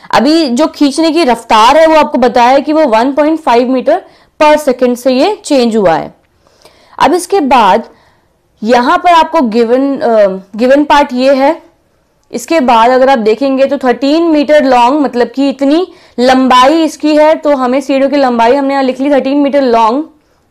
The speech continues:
And इसके बाद, "How fast is the angle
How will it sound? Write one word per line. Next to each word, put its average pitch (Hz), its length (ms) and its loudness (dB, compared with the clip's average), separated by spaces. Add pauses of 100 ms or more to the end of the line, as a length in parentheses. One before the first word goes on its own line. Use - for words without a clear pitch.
(160)
And 240 260 2 (400)
इसके 311 300 -4
बाद, 254 380 0 (400)
"How 311 100 4
fast 359 380 0
is 392 140 -4
the 392 160 0
angle 294 460 0